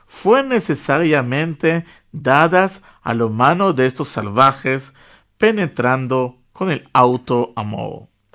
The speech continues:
Así la porción que es dada a las manos de extraño no fue asegurada para ningún individuo de Israel, porque sus amigos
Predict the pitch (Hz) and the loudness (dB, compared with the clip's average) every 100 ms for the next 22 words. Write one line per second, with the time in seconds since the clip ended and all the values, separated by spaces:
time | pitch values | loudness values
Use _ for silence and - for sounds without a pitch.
0 | _ _ - - 180 - 247 277 208 - | _ _ -20 -14 -12 -6 -4 0 0 0
1 | 120 - - 117 107 147 226 226 151 120 | -6 -8 -10 -8 -2 -2 -2 -2 -4 -6
2 | 107 - _ _ - 226 220 104 143 190 | -12 -20 _ _ -12 -8 -8 -4 0 2
3 | 190 160 - 123 107 - 117 135 202 160 | 2 0 0 -6 -8 -10 -2 -2 0 -4
4 | 127 - 123 165 170 131 113 - _ _ | -4 -2 0 2 0 -4 -6 -10 _ _
5 | _ 247 403 - 220 147 139 107 107 117 | _ -6 -6 0 0 0 -2 -4 -2 0
6 | 151 185 143 120 117 - _ - 143 135 | 0 2 2 0 -4 -14 _ -8 -6 -6
7 | 113 175 233 190 127 104 127 160 151 131 | -4 -4 -2 -4 -4 -2 0 0 0 -2
8 | 123 110 113 107 - _ _ _ _ _ | -4 -2 -2 -2 -8 _ _ _ _ _
9 | 117 - - 127 127 113 156 202 190 214 | -10 -8 -10 -10 -8 -4 -2 0 2 0
10 | 196 | 0